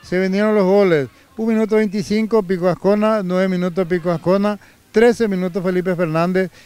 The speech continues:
Y dieciocho minutos, nuevamente Matías Sanabria, los marcadores. Seis goles ya tenemos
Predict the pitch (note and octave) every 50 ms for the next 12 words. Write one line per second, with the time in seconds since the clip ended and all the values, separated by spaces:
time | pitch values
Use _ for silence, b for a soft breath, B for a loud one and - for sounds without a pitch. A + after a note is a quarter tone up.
0 | B B G#3 G#3 G#3 G#3 F#3+ - F#3+ F3 F3 E3 - F#3 F3+ F3 E3+ E3 E3 D3+
1 | C#3+ F3+ F3+ F3 F3 E3 D#3+ E3+ E3 D#3+ D#3 D#3 D3+ C#3+ E3+ D#3+ D#3+ D3+ B2 -
2 | D#3 D#3 D#3+ D3 - D#3+ C#3 C#3+ C#3+ C#3+ C#3+ D3+ D3+ D3+ C#3+ B B B B B
3 | B - D3 D3+ D#3+ D#3+ D#3+ D#3+ D#3+ D#3+ D#3+ C#3 D3+ C#3+ C#3+ C#3+ D3 C#3+ - -
4 | B3+ B3+ A3+ G#3 G3+ G#3 G#3+ A3 G#3 F3+ F#3 F#3 E3 F3 E3 D#3+ E3 E3 E3+ F3+
5 | F3 D3